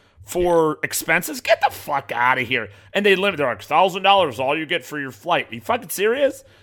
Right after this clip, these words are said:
Speaker 1: Like, really?
Speaker 2: Well, no, my favorite is the, the excursion expenses. It's like, I've been to those parties, and guess
Speaker 1: Oh,
Speaker 2: what?
Speaker 1: yeah.
Speaker 2: I'm the fucking party.
Speaker 1: Yes.
Speaker 2: Like, you should be paying me. That's how
Speaker 1: Yeah.
Speaker 2: boring the parties are without me.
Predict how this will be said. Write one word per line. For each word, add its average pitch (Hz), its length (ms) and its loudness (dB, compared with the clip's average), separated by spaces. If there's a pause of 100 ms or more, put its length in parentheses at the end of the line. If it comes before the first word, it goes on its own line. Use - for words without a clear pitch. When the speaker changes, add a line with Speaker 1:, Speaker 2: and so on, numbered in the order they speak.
(160)
Speaker 1:
Like, 208 200 -2
really? 269 580 4
Speaker 2:
Well, 135 100 0
no, 139 200 2
my 131 160 0
favorite 120 400 -2
is 92 180 -8
the, 92 460 -10
the 92 260 -8
excursion 101 680 -6
expenses. 82 580 -14
It's 87 160 -18
like, 95 160 -8
I've 113 180 -2
been 113 200 -2
to 107 80 -6
those 92 200 -6
parties, 78 460 -10
and 87 100 -14
guess 113 140 -4
Speaker 1:
Oh, 92 100 -4
Speaker 2:
what? 87 200 -8
Speaker 1:
yeah. - 240 -12 (200)
Speaker 2:
I'm 127 260 0
the 117 60 -6
fucking 90 420 -8
party. 78 360 -10 (140)
Speaker 1:
Yes. 107 340 -10
Speaker 2:
Like, 123 180 0
you 143 140 2
should 139 180 -6
be 123 140 -2
paying 117 320 0
me. 110 160 -4
That's 90 240 -6
how 101 80 -2
Speaker 1:
Yeah. 95 60 -6
Speaker 2:
boring 98 260 -4
the 82 80 -12
parties 87 380 -6
are 82 160 -8
without 80 320 -10
me. 76 220 -16